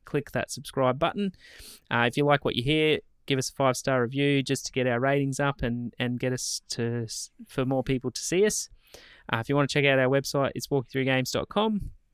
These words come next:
All our social stuff is facebook dot com slash walking through games, and Instagram and Twitter are W T G underscore podcast. Uh, we've got our YouTube channel is Walking Through Games,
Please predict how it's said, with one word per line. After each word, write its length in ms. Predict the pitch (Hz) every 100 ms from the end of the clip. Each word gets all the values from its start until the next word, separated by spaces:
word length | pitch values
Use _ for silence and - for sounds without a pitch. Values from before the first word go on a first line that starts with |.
| _ _ - - 143
All 140 | 135
our 80 | 113
social 340 | - 143 151
stuff 320 | 139 160 147 -
is 220 | 123 120
facebook 400 | - 131 - -
dot 140 | 98 -
com 220 | 127 123
slash 320 | - 123 -
walking 220 | 123 127
through 200 | - 131
games, 440 | 135 135 135 131 -
and 180 | 120 120
Instagram 480 | 123 - 131 120 113
and 100 | 110
Twitter 260 | 123 120
are 60 | 113
W 300 | 120 120 120
T 200 | - 117
G 280 | 120 113 -
underscore 520 | 120 123 - 110 117 -
podcast. 800 | - 143 - - 240 254 - - - - - - - -
Uh, 260 | 120 120 120
we've 100 | 123
got 140 | 131
our 80 | 123
YouTube 400 | 135 147 - 135
channel 280 | 135 135 135
is 120 | 127 -
Walking 220 | 131 120
Through 160 | 131 127
Games, 500 | 135 139 139 131